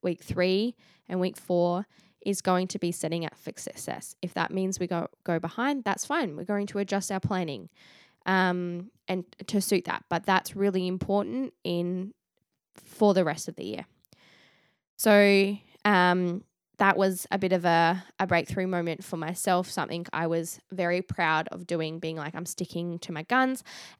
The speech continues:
And no one questioned it on me, on it, questioned me on it. I mean, <laughs> I'm in my own year level, year three. Um, there's no other year three teachers in my, in my classroom,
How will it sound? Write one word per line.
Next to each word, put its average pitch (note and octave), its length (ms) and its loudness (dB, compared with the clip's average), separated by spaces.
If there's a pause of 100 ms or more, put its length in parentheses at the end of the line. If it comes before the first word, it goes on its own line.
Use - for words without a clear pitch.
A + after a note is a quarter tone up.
And D#4+ 200 0 (120)
no A#3+ 200 6
one C5 260 4
questioned G3 420 2
it D3 60 2
on C#3 220 2
me, D3+ 200 -2 (100)
on E3+ 120 2
it, - 80 -4 (280)
questioned A#3+ 380 2
me F#3+ 120 2
on E3+ 140 0
it. G3+ 300 0
I G3 60 0
mean, B3+ 260 4
<laughs> - 40 0
I'm A3+ 180 4
in B3+ 160 4
my A#3+ 200 4
own F#3+ 220 2
year F#3+ 160 0
level, D#3+ 400 0 (260)
year F#3+ 160 0
three. F3+ 460 0 (480)
Um, F3+ 200 4
there's F#3+ 160 0
no G3 100 4
other G#3 240 2
year F3+ 180 -2
three F3 460 -4
teachers F3 400 -4
in F3 100 -6
my, D#3 300 -4
in F3 100 -8
my E3 120 -2
classroom, E3+ 600 -2